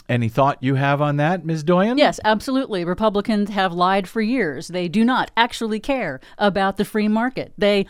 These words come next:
Speaker 2: love subsidies for favored industries, industries that pay them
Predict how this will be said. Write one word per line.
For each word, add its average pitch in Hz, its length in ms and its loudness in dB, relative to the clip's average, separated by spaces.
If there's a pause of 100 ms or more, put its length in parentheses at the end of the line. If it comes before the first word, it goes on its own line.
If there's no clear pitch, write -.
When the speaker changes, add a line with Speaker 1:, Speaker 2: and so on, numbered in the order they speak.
Speaker 2:
love 202 500 2
subsidies 208 720 0 (180)
for 220 240 2
favored 208 560 0
industries, 180 840 -2
industries 214 600 -2
that 208 200 2
pay 285 240 4
them 220 300 2